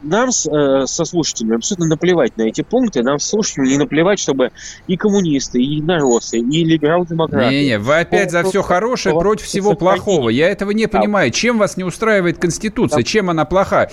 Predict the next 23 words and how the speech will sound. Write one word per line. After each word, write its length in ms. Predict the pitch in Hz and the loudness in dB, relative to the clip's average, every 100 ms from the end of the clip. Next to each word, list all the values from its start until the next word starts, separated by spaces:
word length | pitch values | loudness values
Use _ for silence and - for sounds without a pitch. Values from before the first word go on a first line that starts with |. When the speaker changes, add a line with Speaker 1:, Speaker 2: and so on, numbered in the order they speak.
| - | -2
Speaker 2:
Ее 200 | 156 214 | 2 2
с 100 | 208 | 0
американской 640 | 196 214 220 240 180 147 | -2 -2 0 0 0 -2
переписали, 640 | 127 160 165 196 254 262 190 | 0 0 0 -2 0 2 2
но 120 | 160 | 0
переписали 520 | 165 160 175 220 220 | 0 0 0 0 0
плохо. 600 | 185 180 151 110 - - - - - | 2 2 4 2 -2 -10 -12 -20 -4
Вот, 280 | 135 160 - | 0 2 2
поэтому 380 | 165 233 202 170 | 2 2 -2 -2
все 180 | 202 | -2
получается 520 | 196 170 - 202 196 147 | 0 0 2 0 0 -2
через 260 | 175 175 | -2 0
жопу 340 | 151 139 110 101 | 0 0 0 -2
пока 320 | 107 98 82 | -2 0 -2
что. 220 | - - - - - - - - - - - - - - - - - | -2 -10 -16 -20 -20 -20 -20 -20 -20 -20 -20 -20 -20 -14 -12 -14 -4
Speaker 1:
Ну, 120 | 180 175 | -2 0
потому 360 | 160 170 180 | 0 0 0
что 140 | 160 170 | 0 0
в 20 | |
этой 160 | 165 165 | 0 0
конституции 560 | 160 151 170 180 - | -2 -2 -2 0 0
полностью 640 | 131 180 160 131 113 - 113 | 0 2 2 2 -2 -4 -4
исключена 680 | - 131 123 147 127 95 | -2 -2 -2 0 0 0